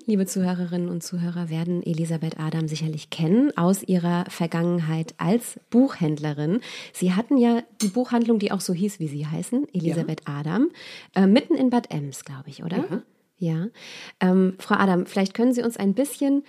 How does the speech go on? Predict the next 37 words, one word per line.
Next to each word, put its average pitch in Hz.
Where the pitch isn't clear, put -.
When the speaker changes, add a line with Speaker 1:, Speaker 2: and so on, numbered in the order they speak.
Speaker 1:
mitnehmen, 196
wie 202
es 226
überhaupt 202
zu -
den 202
Anfängen 196
Ihrer 165
Buchhandlung 156
kam. 185
Ich 202
glaube, 220
Sie 214
sind 208
ja 208
familiär 202
ein 196
wenig 190
vorgeprägt. 165
Vielleicht 202
nehmen 208
Sie -
Speaker 2:
<laughs> -
Ja. 226
Speaker 1:
uns 233
mal 196
mit. 185
Speaker 2:
Ja, 196
das 247
stimmt. 156
Meine 196
Eltern 240
hatten 196
eine 180
Buchhandlung 175
in 160
Koblenz. 233